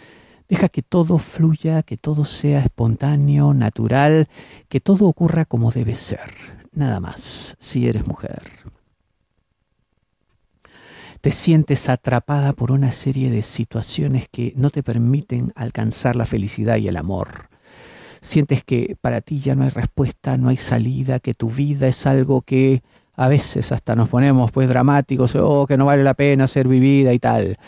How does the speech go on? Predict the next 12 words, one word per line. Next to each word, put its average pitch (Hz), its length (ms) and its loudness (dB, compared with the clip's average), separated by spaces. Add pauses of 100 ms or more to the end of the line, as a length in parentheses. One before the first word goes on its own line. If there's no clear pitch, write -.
(440)
Bueno, 165 180 4
pues, 156 220 4 (720)
si 113 240 2
es 151 300 2
el 139 120 2
caso, 139 440 0
quitarse 107 720 -4
esas - 320 -6
ideas 98 340 -4
de 104 120 -6
la 90 100 -8
cabeza. - 560 -10